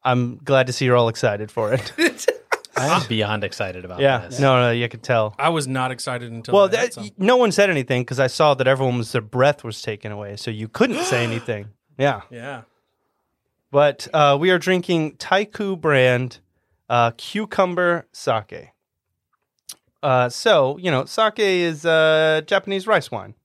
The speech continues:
Speaker 1: You guys know that. Everyone knows that, right? But just a little bit about Taiku. You know, T Y K U.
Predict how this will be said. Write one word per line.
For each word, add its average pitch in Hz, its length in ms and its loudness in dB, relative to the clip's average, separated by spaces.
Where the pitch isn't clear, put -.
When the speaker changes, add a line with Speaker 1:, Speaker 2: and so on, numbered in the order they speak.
Speaker 1:
You 208 80 -14
guys 147 160 -4
know 107 160 -8
that. 151 160 -4
Everyone 143 260 -6
knows 107 200 -8
that, 120 200 -8
right? 160 240 -4
But 233 100 -4
just 254 160 -6
a 226 40 -2
little 214 120 4
bit 185 140 4
about 165 200 2
Taiku. 156 720 0
You 147 80 -4
know, 101 200 -10
T 190 320 -12
Y 151 480 0
K 151 260 -8
U. 123 500 -10